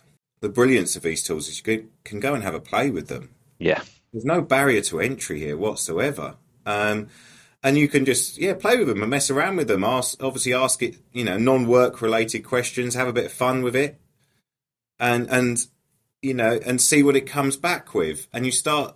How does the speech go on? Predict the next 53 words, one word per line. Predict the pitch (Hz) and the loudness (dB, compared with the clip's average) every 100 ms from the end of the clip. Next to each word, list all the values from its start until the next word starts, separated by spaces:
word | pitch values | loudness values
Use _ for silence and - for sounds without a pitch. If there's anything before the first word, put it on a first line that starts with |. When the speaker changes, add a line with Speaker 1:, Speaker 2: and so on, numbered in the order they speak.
| - | -2
Speaker 1:
understanding | 131 131 120 - 139 139 143 107 87 | 0 0 -2 0 2 2 2 0 -2
how | 98 113 | -2 0
you'll | 113 | 0
be | 110 113 | 0 0
able | 110 | 0
to | 110 113 | -2 -2
use | 123 120 | -2 -2
it. | 92 - | -4 -4
We've | 127 127 | -4 2
already | 160 110 | 2 2
talked | 139 135 | -2 -2
through | - 101 82 - | -2 -2 0 -4
in | 117 | -4
so | - 156 | -2 -2
many | 147 | -4
different | - 85 101 | -6 -4 0
ways, | 110 76 67 - - - _ | 0 0 -8 -14 -20 -20 _
whether | - 123 | -2 2
it's | 123 123 | 2 4
the | 135 | 2
automation | 151 139 127 123 120 107 | 0 -2 -4 -4 -4 -4
of | |
a | 107 | -2
mundane | 110 104 120 135 131 | -2 0 0 0 -2
task, | 90 78 - | -6 -8 -4
whether | 104 107 104 | -2 0 0
it | 98 | -2
is | 101 | 0
a, | 101 92 - - - - _ - | -2 -2 -8 -20 -20 -20 _ -2
an | 110 | 2
ideation | 131 135 123 127 135 - 117 104 101 95 - _ _ _ _ _ _ | 4 4 4 4 2 2 2 2 0 -6 -14 _ _ _ _ _ _
jump | - 143 151 127 | 0 0 0 0
off | 87 - | 0 -2
point. | - 82 73 - - | -4 -2 -2 -8 -10
So | - 123 117 | -2 2 4
I | 120 | 4
think | 151 151 - 139 | 0 -2 -4 -2
that | 127 | -2
once | 123 156 170 | 0 -2 -2
people | - 143 135 | -4 -2 -2
understand | 127 117 - 117 107 104 | 0 -2 -2 0 0 -4
the | 95 | -10
plethora | - - 135 139 101 90 | -12 -4 -2 -2 -2 0
of | 117 | 2
all | 120 | 0
the | 110 | 0
ways | 110 107 98 | 0 2 0
that | 90 | -4
this | 101 - | -6 -6
technology | - 87 98 82 110 | -8 -6 -6 -6 -10
can | - 90 | -8 -8
be | 90 | -2
used, | 104 104 69 87 92 - | 2 2 2 -8 -12 -12